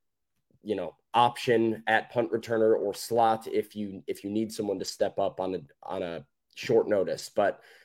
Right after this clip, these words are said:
yeah, I think that that one is pretty much open and shut, and it, it really comes down to what you said, which is just what's on the roster already,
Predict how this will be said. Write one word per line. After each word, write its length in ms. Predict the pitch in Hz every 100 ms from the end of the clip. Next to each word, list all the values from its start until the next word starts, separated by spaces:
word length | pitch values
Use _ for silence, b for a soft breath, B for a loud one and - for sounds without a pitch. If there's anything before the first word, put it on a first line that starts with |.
| b
yeah, 200 | - 151
I 80 | 127
think 220 | 117 139
that 420 | 131 123 117 113 110
that 240 | 135 139
one 260 | 139 131 127
is 160 | 113
pretty 260 | - 135 131
much 260 | 120 110
open 260 | 110 107 110
and 120 | 101
shut, 260 | - 107 92
and 100 | 107
it, 140 | 110
it 180 | 110 123
really 260 | 131 147 139
comes 280 | 135 120 104
down 240 | 113 113
to 180 | - 110
what 200 | 107 95
you 100 | 95
said, 340 | - 117 101
which 200 | 98 98
is 160 | 107 104
just 200 | 110 -
what's 320 | 95 120 120
on 200 | 120 113
the 80 | 107
roster 500 | 101 110 - - 107
already, 520 | 92 104 123 123 123